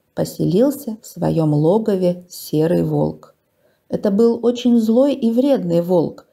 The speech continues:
который постоянно нарочно вытаптывал посевы на поле стариков,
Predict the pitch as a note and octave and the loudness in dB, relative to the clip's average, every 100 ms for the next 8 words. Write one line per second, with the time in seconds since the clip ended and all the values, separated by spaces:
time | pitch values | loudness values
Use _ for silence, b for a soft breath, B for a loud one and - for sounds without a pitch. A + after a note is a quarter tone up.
0 | _ _ _ - F#3+ A#3 A3 A3 G3+ - | _ _ _ -10 -2 0 0 0 -4 -2
1 | G3 G3+ C4+ C4+ F#3+ F3+ F3 B3 - F#3 | 0 2 4 4 4 2 4 2 0 -4
2 | F3+ F3+ G3 G3+ - F3+ E3 E3 G3+ - | -2 -2 -2 -2 -2 0 0 -2 -4 -4
3 | D#3+ F3 G#3 G#3 B B F#3+ F#3+ G3 G3+ | 0 0 0 -2 B B -4 -4 -2 0
4 | G3 F#3+ F#3+ F#3 F#3 F#3 F3+ F3+ | 0 -2 -4 -2 -2 0 0 -2